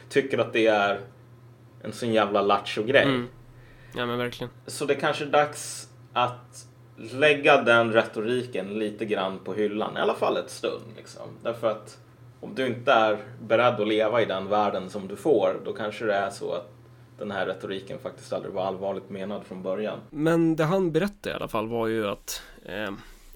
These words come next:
Speaker 2: någonting som han var väldigt noga med att understryka hela tiden är ju så här att, ja, det här gäller inte alla invandrare. Eh,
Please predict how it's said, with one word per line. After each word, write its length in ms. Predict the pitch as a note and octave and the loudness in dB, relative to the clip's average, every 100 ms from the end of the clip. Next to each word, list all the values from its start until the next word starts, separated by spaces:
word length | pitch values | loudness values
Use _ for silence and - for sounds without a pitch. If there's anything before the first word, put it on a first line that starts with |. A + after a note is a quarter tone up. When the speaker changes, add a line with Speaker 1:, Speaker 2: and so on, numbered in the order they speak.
| - G#2 | -10 -4
Speaker 2:
någonting 420 | A2+ D3+ D#3 C#3+ | 0 2 2 0
som 120 | C#3+ | 0
han 100 | B2+ | 0
var 100 | B2 | 0
väldigt 460 | B2 C3+ A#2+ A#2 A#2 | 0 0 0 -2 -2
noga 260 | A2+ G2+ | -2 -2
med 80 | G2 | -4
att 60 | F#2+ | -6
understryka 460 | G#2 - - G#2 | -8 -8 -10 -8
hela 140 | G2+ - | -10 -10
tiden 200 | - - | -10 -8
är 100 | - | -6
ju 80 | - | -6
så 100 | - | -6
här 60 | |
att, 100 | - | -6
ja, 280 | - D3 D3+ | -2 2 2
det 60 | C3+ | 2
här 120 | C3 | 0
gäller 220 | A#2+ A2+ | 0 -2
inte 160 | G2+ G2 | -4 -4
alla 160 | G2+ G2+ | -4 -4
invandrare. 600 | G#2+ G#2+ C3+ D3+ D#3 D#3 D#3 - - - - - | -2 0 0 2 2 2 -2 -10 -20 -20 -18 -10
Eh, 420 | A2+ G#2 G#2 | -8 -8 -8